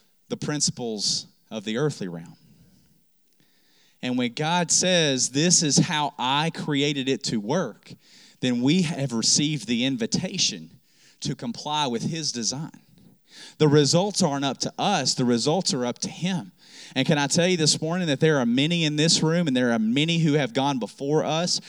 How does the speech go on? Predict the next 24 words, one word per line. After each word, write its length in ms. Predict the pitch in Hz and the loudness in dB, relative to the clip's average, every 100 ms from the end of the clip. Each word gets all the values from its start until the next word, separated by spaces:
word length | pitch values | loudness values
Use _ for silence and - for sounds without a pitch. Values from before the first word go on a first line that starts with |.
| - - - | -16 -6 2
who 160 | 160 | 4
would 180 | 135 120 | 4 2
testify 840 | - 156 175 175 151 156 151 165 | 0 2 2 2 -2 -2 0 0
in 220 | 156 139 135 | 0 0 0
the 80 | |
presence 540 | 113 - 139 147 160 - | 0 0 2 0 0 0
of 160 | 120 | 0
God 240 | 113 135 143 | -2 0 0
Almighty 500 | 131 131 131 151 139 | 0 -2 -2 0 0
and 120 | 120 | 0
say 180 | - 139 | 0 0
that 140 | 117 | -2
he 160 | 131 135 | -2 -2
has 160 | 110 | -4
never, 380 | 113 104 120 139 | -4 -4 -2 -2
not 260 | 123 117 - | 0 -2 -2
once, 400 | 101 123 135 - | -2 -2 -2 -4
let 320 | 110 123 - - | -2 -4 -4 -6
us 340 | 110 110 - - - _ _ _ _ | -2 0 -2 -6 -18 _ _ _ _
down. 400 | 98 117 135 127 - - - - - - - - _ _ _ _ _ _ _ | -6 -4 -6 -10 -20 -20 -20 -20 -20 -20 -20 -20 _ _ _ _ _ _ _
He 220 | 147 135 | 0 0
has 160 | 127 113 | 0 -2
been 180 | 98 85 | -2 -4
faithful. 640 | - 107 127 - 160 160 | -6 -6 -6 -12 -12 -14